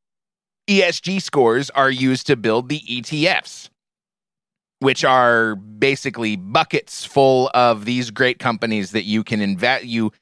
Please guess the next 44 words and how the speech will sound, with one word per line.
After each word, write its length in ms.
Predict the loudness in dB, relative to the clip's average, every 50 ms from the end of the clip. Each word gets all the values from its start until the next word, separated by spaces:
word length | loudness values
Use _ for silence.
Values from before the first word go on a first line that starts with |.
| _ _ _ _ _ -4
you 160 | -2 -2 -2
throw 380 | -2 -4 -2 2 4 4 4 4
your 180 | 2 0 0
money 320 | 0 0 0 0 -2 -4 -4
into 220 | -4 -4 -4 -4
the 140 | -4 -4 -4
bucket 520 | 0 0 0 0 0 -2 -4 -4 -4 -6 _
and 240 | -6 -4 -4 -4 -2
you 300 | -2 0 0 0 0 0
get 280 | 0 -2 -2 -2 -2 -4
little, 360 | -4 -2 -2 0 0 -2 -4
sh-, 280 | -6 -8 -12 -14 -14 -16 -16 -12 -8
you 120 | -4 -2
know, 120 | -2 -2 -2
s-, 240 | -4 -8 -14 -14
you 100 | -10 -6
get 160 | -4 -4 -4 -2
shares 360 | 0 0 0 0 0 -2 -4
of 200 | -6 -6 -8 -8 _ 0
all 220 | 2 4 4 2
of 120 | 2 0 -2
these. 220 | -4 -6 -6 -8
It's, 240 | -10 -10 -10 -14 -20 -20 -20 _ _ _ _ _ _ _ _ -4
it's 200 | -4 -2 0 0
meant 220 | 0 0 -2 -2
to 180 | -2 -2 -2 -2
streamline, 880 | -4 -8 -6 -2 0 0 0 0 0 0 0 -2 -2 -6 -10 -16 -12 _ -4
and 300 | -2 -2 -2 -4 -4 -4
that's, 520 | -4 -4 -4 -4 -8 -12 -14 -14 -14 -10 -6
in 260 | -4 -2 -2 0 0
money 220 | 0 0 0 -2
managing, 480 | -2 0 0 0 0 -2 -4 -4 -4 -4
that's 220 | -4 -4 -6 -10
probably 500 | -12 _ -6 -4 -2 -2 -2 -2 -2 -4
not 240 | -2 0 0 0 0
a 60 | -2
good 260 | -2 -2 -4 -4 -6
term. 320 | -8 -12 -10 -10 -12 -16 -20 _ _ _ _ _ _ _ _ _ _ _ _ _ _ _ _ _ _ -6
So 300 | -2 0 0 0 0 -2
if 160 | -6 -6 -6
your 100 | -6 -4
company 440 | -2 -2 -2 0 0 -2 -2 -2 0
doesn't 360 | 2 2 2 0 -2 -6 -4
adhere 840 | -4 -4 -4 -6 -8 -6 -2 0 2 2 2 2 0 -2 -6 -8